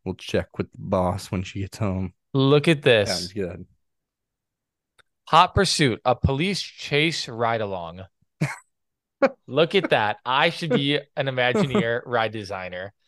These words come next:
Speaker 2: Are you kidding me? This is, they, they had to have stolen that.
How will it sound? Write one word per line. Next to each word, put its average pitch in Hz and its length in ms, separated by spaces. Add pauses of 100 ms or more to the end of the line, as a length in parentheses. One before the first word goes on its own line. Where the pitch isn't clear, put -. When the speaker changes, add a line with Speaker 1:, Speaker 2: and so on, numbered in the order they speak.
(280)
Speaker 2:
Are 156 80
you 165 220
kidding 151 480
me? 185 260 (240)
This 175 180
is, 214 120
they, 180 340
they 180 200
had 156 460
to 160 60
have 139 120
stolen 120 400
that. 92 260